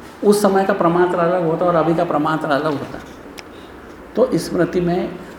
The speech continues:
वो बरसों पुरानी अनुभव फिर से रिक्रिएट कभी नहीं कर सकता, फिर से पैदा नहीं कर सकता। इसलिए प्रमात्र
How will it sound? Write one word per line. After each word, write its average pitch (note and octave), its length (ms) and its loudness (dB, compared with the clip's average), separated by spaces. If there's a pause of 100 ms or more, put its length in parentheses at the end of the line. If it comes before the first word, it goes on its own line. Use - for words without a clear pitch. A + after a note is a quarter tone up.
वो E3 140 -2
बरसों E3+ 400 2
पुरानी D3 600 0 (400)
अनुभव C#3+ 460 0 (520)
फिर E3 160 4
से A3 460 2 (520)
रिक्रिएट F#3 540 4
कभी D#3 200 4
नहीं D#3 100 2
कर - 140 -2
सकता, - 300 -12 (680)
फिर E3 160 2
से F#3 120 2
पैदा D3 280 2
नहीं C#3+ 160 -2
कर C#3 80 -8
सकता। - 320 -14 (320)
इसलिए A3+ 380 4 (360)
प्रमात्र G#3 640 4